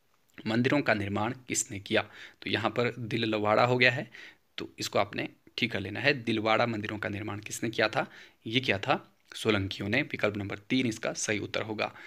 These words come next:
अगला प्रश्न है, इब्न बतूता भारत किसके शासनकाल में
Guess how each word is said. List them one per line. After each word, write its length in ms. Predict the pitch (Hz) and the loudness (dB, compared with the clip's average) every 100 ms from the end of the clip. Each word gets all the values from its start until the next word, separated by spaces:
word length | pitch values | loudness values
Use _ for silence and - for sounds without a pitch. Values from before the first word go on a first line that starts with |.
| - - - | -18 -20 -4
अगला 200 | 127 143 | 2 4
प्रश्न 240 | 139 151 143 | 4 4 2
है, 260 | 170 - - | 0 -2 -2
इब्न 220 | 143 165 | 2 4
बतूता 420 | 123 117 117 123 | 2 0 4 4
भारत 380 | 120 117 113 - | 4 0 0 -2
किसके 320 | - - - 123 | -8 -4 2 4
शासनकाल 580 | - - 107 104 101 | 4 2 -4 -4 -4
में 300 | 101 107 156 | -2 0 0